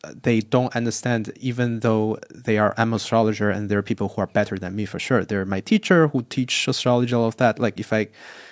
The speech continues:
give the chart to my teacher, he will dug out more information. It's like, "You're wrong at this point because blah, blah, blah."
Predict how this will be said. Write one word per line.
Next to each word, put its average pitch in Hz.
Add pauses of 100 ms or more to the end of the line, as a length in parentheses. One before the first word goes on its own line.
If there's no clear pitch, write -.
(220)
give 123
the 117
chart -
to -
my 110
teacher, 123 (260)
he -
will 107 (160)
dug 117
out 113
more 110
information. 95
It's 92
like, 92
"You're 117
wrong 104
at 92
this 87
point -
because 107 (100)
blah, 92
blah, 82
blah." 80